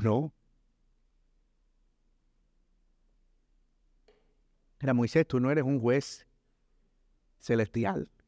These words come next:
<laughs> Yo soy el juez. Y no puedo, no puedes atribuirte mi lugar. Yo soy quien juzga, no tú". Eso no fue inofensivo, lo veremos también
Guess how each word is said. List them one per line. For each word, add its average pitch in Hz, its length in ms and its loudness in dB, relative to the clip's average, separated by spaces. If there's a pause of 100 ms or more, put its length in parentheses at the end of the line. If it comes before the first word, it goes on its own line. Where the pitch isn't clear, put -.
(140)
<laughs> - 260 -14 (920)
Yo 139 240 4
soy 113 240 0
el 98 80 0
juez. - 360 -12 (580)
Y 123 180 -8
no 156 180 0
puedo, 170 460 0
no 123 200 -2
puedes 160 460 0 (200)
atribuirte 139 680 -2
mi 143 300 0
lugar. 117 440 0 (1800)
Yo 190 280 4
soy 202 200 0
quien 175 200 0
juzga, 165 480 -2 (720)
no 143 160 -2
tú". 180 260 -6 (1600)
Eso 131 200 0
no 170 100 0
fue 165 140 0
inofensivo, 139 540 0
lo 113 80 0
veremos 120 320 0
también 120 420 0